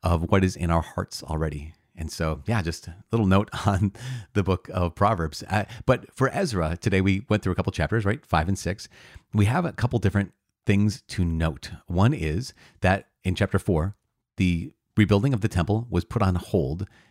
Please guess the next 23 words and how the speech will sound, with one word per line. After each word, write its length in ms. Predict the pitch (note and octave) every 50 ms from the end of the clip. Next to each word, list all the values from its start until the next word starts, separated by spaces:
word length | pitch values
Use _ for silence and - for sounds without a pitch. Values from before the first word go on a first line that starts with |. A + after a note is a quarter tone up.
| _ _ _
And 180 | - G2 G2+
in 60 | G2
chapter 220 | F#2 - A2 - E2+
five, 380 | - - A3+ E3+ F#2 E2+ E2+ - -
it's 340 | - F#2 - - - - - - _ _ _
resumed. 380 | - A2 A2+ - E3+ E2 - -
Why 360 | - C#2+ F#2 C#3+ F3 G3 F#3+
is 80 | C#3 A#2
it 80 | C#3
resumed? 400 | B2+ A#2 B2 D#3+ C3+ F2+ D2 C#2
Well, 280 | D#2 F#2+ A2 A2+ A#2 - - - _ _ _ -
this 160 | A2 C3 -
is 140 | F3+ D3 G#2
where 160 | G2+ G#2+ G#2
we 80 | G2 G2
have 160 | G2 G2 F#2
this 160 | F2+ F#2+ -
incredible 720 | D2+ F2+ F#2 - - - - C3+ C3+ B2 A#2+ A#2+ B2 - - -
confluence 600 | - G#2+ A#2+ D3+ - A3 A3+ B3+ B3 - - -
in 140 | A2 G2+ F2
the 80 | F2+
coming 240 | - - C3 D#3 C#3+
together 400 | - A2 F#2+ G2+ G2 F2+ F2 D#2+